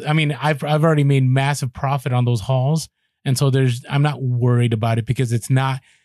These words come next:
taking up space for me. It's not costing me anymore. Maybe it's costing me a few cents, but, you know, in the end, when it sells, it's gonna make, do more than reimburse that money I lost and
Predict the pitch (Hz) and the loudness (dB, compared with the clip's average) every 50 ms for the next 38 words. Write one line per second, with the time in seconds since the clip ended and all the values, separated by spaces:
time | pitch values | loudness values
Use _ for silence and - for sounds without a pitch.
0 | _ _ _ _ - - 147 139 135 139 135 131 127 - - - - 139 123 127 | _ _ _ _ -6 -4 -2 0 2 2 0 0 -2 -8 -10 -4 -2 0 2 2
1 | 120 - - 123 117 117 117 117 117 117 127 131 120 117 - - 127 120 131 127 | 2 0 0 0 2 2 2 2 2 0 0 -4 -6 -8 -4 -2 -2 -2 -2 -4
2 | _ _ _ _ - - - 131 127 123 - - 135 127 123 127 123 123 127 139 | _ _ _ _ -12 -6 -4 -2 -2 -2 -2 0 2 4 4 4 4 2 0 -2
3 | 139 147 131 127 127 120 117 113 117 120 120 120 123 127 127 139 135 - - 143 | 0 0 2 2 4 4 4 2 2 2 2 2 2 2 2 0 -2 -2 -2 -4
4 | 139 127 - 143 127 120 110 - - 135 139 123 - - 123 123 143 147 - - | -2 -2 0 0 0 0 -2 -2 -4 -4 -4 -2 -2 0 0 0 0 0 -2 -6
5 | - _ _ _ _ _ _ _ _ _ _ - 127 131 135 - - 233 240 196 | -10 _ _ _ _ _ _ _ _ _ _ -4 -2 -2 -2 -2 -2 0 0 2
6 | 139 135 143 135 117 - - _ _ _ _ _ _ _ _ _ - 165 147 151 | 0 0 0 -2 -4 -4 -8 _ _ _ _ _ _ _ _ _ -2 0 2 2
7 | 143 139 139 139 151 165 170 151 147 143 143 131 - - 143 131 135 151 156 139 | 4 4 4 2 2 2 2 2 2 2 2 0 -2 -2 -2 0 0 0 0 -2
8 | 131 131 - 139 135 123 - - - 139 131 131 127 131 131 127 131 123 127 131 | -4 -8 -6 -8 -8 -8 -8 -4 0 2 2 2 2 2 0 -2 -4 0 0 2
9 | 127 127 131 135 139 139 123 123 120 117 110 - _ _ _ _ _ - 123 135 | 4 4 4 4 2 2 2 2 2 0 0 -2 _ _ _ _ _ -2 0 0
10 | 135 131 123 110 123 131 117 - - 113 113 117 120 120 117 113 110 113 113 117 | 2 2 2 2 0 0 0 -2 -2 -2 0 0 2 2 2 0 0 0 0 0
11 | 113 - - - 135 131 127 123 117 110 113 | -2 -4 -6 -8 -4 -2 -2 -2 -2 -4 -6